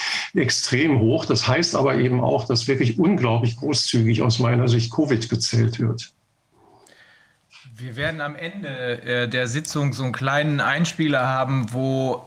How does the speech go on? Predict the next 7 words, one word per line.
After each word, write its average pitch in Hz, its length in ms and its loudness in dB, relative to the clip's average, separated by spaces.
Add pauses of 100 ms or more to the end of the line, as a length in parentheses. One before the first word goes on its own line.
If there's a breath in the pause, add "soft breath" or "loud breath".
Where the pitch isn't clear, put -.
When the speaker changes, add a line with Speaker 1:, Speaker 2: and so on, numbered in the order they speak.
Speaker 2:
ähm, 120 420 2
ebenfalls 151 560 0
anhand 127 400 0
von 127 260 0
mehreren 131 480 0
Grafiken 120 800 -2 (160)
weltweit 135 800 -2